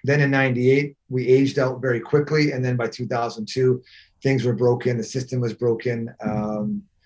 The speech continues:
did I ever think we'd be this deep? No, I don't. I don't. I think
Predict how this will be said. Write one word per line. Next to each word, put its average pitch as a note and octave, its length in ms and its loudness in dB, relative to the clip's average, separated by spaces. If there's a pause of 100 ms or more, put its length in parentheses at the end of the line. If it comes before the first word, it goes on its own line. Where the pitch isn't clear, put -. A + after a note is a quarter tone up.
(200)
did C#3+ 120 2
I D#3+ 140 6
ever D#3+ 200 6
think D3+ 420 2
we'd C#3 220 0
be C3 160 -4
this B2+ 300 -2
deep? F3+ 440 0 (140)
No, A2 260 -8 (800)
I A#2+ 140 0
don't. G#2 400 -2 (160)
I A#2 120 0
don't. C3 280 0
I B2 100 0
think D3 380 2